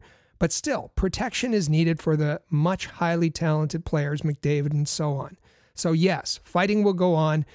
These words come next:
and I think there's nothing, nothing wrong with m-, what most fighters,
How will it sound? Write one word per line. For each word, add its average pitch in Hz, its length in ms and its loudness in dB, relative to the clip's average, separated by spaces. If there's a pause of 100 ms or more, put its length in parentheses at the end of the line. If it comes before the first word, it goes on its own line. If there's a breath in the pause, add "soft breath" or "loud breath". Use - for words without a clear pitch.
(340 soft breath)
and 151 100 4
I 156 140 2
think 165 260 0
there's 147 260 0
nothing, 160 600 4
nothing 190 340 2
wrong 160 380 2
with 143 240 -2
m-, 156 180 2
what 151 220 0
most 170 360 2
fighters, 147 520 -2